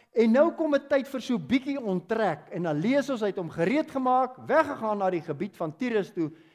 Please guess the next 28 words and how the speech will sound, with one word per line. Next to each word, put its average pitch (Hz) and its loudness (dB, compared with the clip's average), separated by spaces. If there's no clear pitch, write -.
Daar 226 4
het 233 0
hy 214 2
in 208 0
'n 190 -4
sekere 220 -2
huis 170 0
tuis 302 6
gegaan. 247 -4
Hy 208 0
wou 175 2
nie 214 0
hê 196 4
dat 180 -2
iemand 311 4
dit 233 2
te 202 0
wete 175 -2
moes 156 -6
kom 156 -4
nie. 147 -8
Tog 285 -2
kon 247 -4
hy 226 -2
nie 240 -4
onopgemerk 160 -4
bly 127 -4
nie. 120 -8